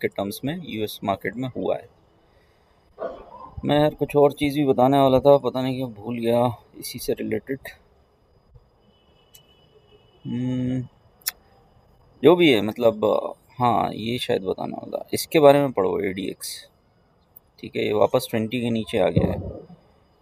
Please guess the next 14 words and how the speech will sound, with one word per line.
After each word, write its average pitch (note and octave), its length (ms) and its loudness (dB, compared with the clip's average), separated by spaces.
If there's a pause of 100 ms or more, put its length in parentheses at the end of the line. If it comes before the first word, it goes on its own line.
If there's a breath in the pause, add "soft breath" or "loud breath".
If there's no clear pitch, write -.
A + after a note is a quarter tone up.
(520)
तो G#2+ 40 0
ये A2+ 140 2
मैं C3 140 4
homework A#2+ 340 6
देता A#2 260 -4
हूँ, C#3 120 -2
इसके B2 220 -2
बारे A2 200 4
में A#2 100 -2
पढ़ो, A2 440 -2
एडीएक्स G#2+ 480 -4 (460)
का A#2+ 120 4
short, A2 400 0 (100)
शॉर्ट G#2+ 260 6